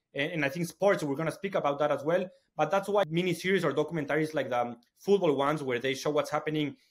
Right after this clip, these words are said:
in the locker room, in the bus, that's what really fans wanna see. They wanna see what happens behind doors. What does Messi do with his family? What does Ronaldo do in training? You wanna see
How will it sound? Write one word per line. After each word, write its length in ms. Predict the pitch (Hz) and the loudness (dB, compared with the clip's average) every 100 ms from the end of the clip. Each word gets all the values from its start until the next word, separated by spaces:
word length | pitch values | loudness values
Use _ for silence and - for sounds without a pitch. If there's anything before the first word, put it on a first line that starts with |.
| - | -6
in 120 | 220 | 0
the 100 | 214 | 2
locker 320 | 160 160 156 | 4 4 4
room, 280 | 139 147 147 - _ | 2 2 2 -4 _
in 140 | 196 214 | -4 0
the 100 | 190 | 2
bus, 460 | 139 143 143 139 - _ _ - | 4 6 6 2 -10 _ _ -6
that's 300 | 143 185 185 | 2 2 2
what 180 | 196 135 | 0 2
really 300 | 143 151 143 | 2 2 2
fans 300 | 143 131 131 | 0 -2 -2
wanna 200 | 131 143 | -4 -4
see. 200 | 262 214 | -6 -4
They 100 | 127 | -2
wanna 240 | 135 143 | -2 -2
see 100 | - | -4
what 160 | 151 120 | -4 -4
happens 300 | 120 - 120 | -4 -8 -14
behind 340 | 113 110 113 | -14 -12 -6
doors. 280 | 143 165 113 | 0 0 0
What 260 | 113 123 | -2 -2
does 160 | 135 131 | -2 -6
Messi 540 | 120 127 127 147 127 | -4 -6 -6 -6 -8
do 340 | 123 127 131 135 _ - | -6 -4 -4 -6 _ -6
with 160 | 135 | -6
his 140 | 160 160 | -6 -2
family? 480 | 202 214 156 117 | 0 2 0 -2
What 280 | 117 120 127 | -4 -2 -2
does 120 | 143 | -2
Ronaldo 500 | 127 139 135 143 139 | -4 -4 -2 -2 -2
do 360 | 131 143 147 147 | -2 0 0 -2
in 120 | 147 | -4
training? 540 | 143 196 214 190 123 107 _ _ _ | -4 0 0 0 -2 -4 _ _ _
You 120 | 123 | -10
wanna 320 | 123 135 147 | -2 0 0
see 480 | 139 - 139 139 139 | -4 -4 -2 0 -2